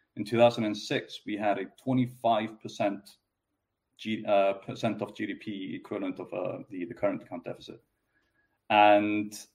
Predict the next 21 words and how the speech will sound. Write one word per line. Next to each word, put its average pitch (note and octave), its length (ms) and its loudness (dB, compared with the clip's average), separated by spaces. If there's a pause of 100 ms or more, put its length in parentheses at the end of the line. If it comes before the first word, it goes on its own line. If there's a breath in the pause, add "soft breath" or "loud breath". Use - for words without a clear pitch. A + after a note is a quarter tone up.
(340)
basically C3+ 440 4
what A2+ 160 2
happened G#2 600 4
after G2 280 -2
that, G#2+ 300 8
there F#2+ 180 -4
was, F#2+ 380 -6
there G2 120 -6
was F#2+ 160 -6
no G2 140 -4
turning F#2 360 -8
back. G2+ 320 0
In F#2+ 160 -10
two - 140 -18
thousand G#2 240 -2
and F#2+ 120 -8
five, G2+ 260 6
two F#2+ 120 -6
thousand F#2 240 -8
and F2 100 -8
six, - 500 -2